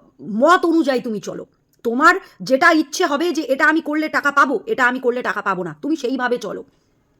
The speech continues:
এটা হচ্ছে তোমার নচ্ছারগিরির মানে, মানে, মানে আমি না এই মহিলাকে, আহ, সহ্য করতে পারি না, সহ্য করতে পারি না। এর ঔদ্ধত্য, এর কথাবার্তা, এর চালচলন কোনোটাই সহ্য করতে পারি না।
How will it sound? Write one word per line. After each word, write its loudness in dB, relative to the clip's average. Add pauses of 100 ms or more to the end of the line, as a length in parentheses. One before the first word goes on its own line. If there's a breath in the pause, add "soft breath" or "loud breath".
(140)
এটা 0
হচ্ছে -8
তোমার 0 (300 loud breath)
নচ্ছারগিরির -2
মানে, 0 (120)
মানে, -10 (920 soft breath)
মানে 0
আমি 4
না 0
এই 0
মহিলাকে, 2 (280 loud breath)
আহ, -6 (460)
সহ্য -2
করতে -4
পারি -8
না, -14 (480)
সহ্য -4
করতে -4
পারি -2
না। -8 (960)
এর -6
ঔদ্ধত্য, -4 (240 loud breath)
এর -2
কথাবার্তা, 0
এর -6
চালচলন 0
কোনোটাই -4
সহ্য -6
করতে -10
পারি -10
না। -20